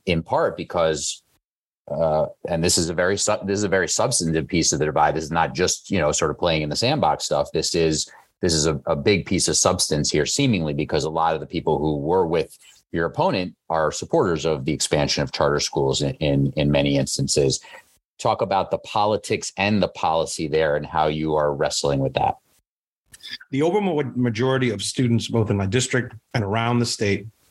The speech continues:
Speaker 2: go to public schools. Now, there are charter schools in my district.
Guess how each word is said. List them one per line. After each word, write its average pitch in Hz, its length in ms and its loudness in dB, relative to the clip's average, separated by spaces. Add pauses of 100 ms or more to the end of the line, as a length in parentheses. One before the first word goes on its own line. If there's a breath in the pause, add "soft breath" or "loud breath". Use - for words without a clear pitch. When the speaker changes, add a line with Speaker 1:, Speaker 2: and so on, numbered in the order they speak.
(360 loud breath)
Speaker 2:
go 123 120 2
to 117 80 2
public 101 300 -2
schools. 98 440 -2 (1080 loud breath)
Now, 131 180 0
there 135 140 2
are 123 180 2
charter 113 240 0
schools 120 240 0
in 127 80 4
my 139 60 4
district. - 560 -4